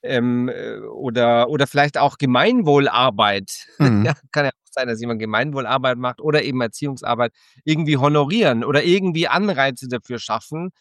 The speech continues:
Speaker 1: äh, o-, oder so, wir müssen ja nicht Anreize dafür schaffen, dass Menschen das machen, aber, aber, äh, ähm, äh, drohende erwartbare Ungleichheiten und, und
Speaker 2: Mhm.
Speaker 1: damit Ungerechtigkeiten auch,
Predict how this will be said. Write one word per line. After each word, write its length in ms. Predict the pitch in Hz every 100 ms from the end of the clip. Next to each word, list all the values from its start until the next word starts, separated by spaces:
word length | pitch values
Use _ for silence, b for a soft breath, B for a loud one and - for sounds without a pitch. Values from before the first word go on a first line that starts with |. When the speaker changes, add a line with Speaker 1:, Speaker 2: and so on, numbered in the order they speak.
| _ _ -
Speaker 1:
äh, 300 | 131 127 123 _ _ - - -
o-, 140 | 165 160
oder 240 | 190 196
so, 100 | 160 156
wir 180 | 156 165
müssen 220 | 180 190
ja 40 |
nicht 180 | 151 -
Anreize 360 | 220 175 151 147
dafür 180 | 135 139
schaffen, 240 | 156 143
dass 140 | 139
Menschen 300 | 147 156 139
das 120 | 131 123
machen, 260 | 190 190
aber, 260 | 147 147 131 _ _
aber, 340 | - 127 139 -
äh, 260 | 135 123 - - -
ähm, 320 | 123 120 123 - - _ - - 87
äh, 180 | - 127
drohende 500 | 117 123 180 233 202
erwartbare 340 | 160 135 147 170 _ _ _ _ _ _ _ _ - 143 147 143 147
Ungleichheiten 1000 | - 208 226 156 120 120 - 107 117 - 147
und, 140 | 143
und 100 | 151
Speaker 2:
Mhm. 40 |
Speaker 1:
damit 260 | 143 131 131
Ungerechtigkeiten 1160 | - 202 156 143 _ _ _ - 101 110 123 110
auch, 340 | 117 123